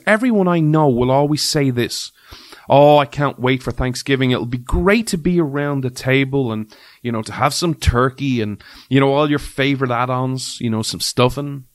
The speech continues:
some cranberry sauce, some taters." But invariably, you'll always go, "I'm really looking forward to it, but there's this fam-, that family member,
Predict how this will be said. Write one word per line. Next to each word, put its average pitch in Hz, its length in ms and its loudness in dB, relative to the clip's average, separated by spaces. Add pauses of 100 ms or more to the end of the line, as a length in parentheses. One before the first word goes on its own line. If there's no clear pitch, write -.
some - 200 -12
cranberry 117 500 -2
sauce, 127 680 -2 (400)
some - 200 -6
taters." 127 680 -2 (1400)
But 175 140 2
invariably, 196 760 2 (300)
you'll 180 160 2
always 202 320 2
go, 170 460 2 (680)
"I'm 180 180 4
really 370 260 8
looking 262 200 4
forward 196 340 4
to 170 140 2
it, 135 160 0
but 156 320 4 (580)
there's 226 380 0
this 285 320 4
fam-, 269 440 2
that 262 180 4
family 233 520 4
member, 147 520 2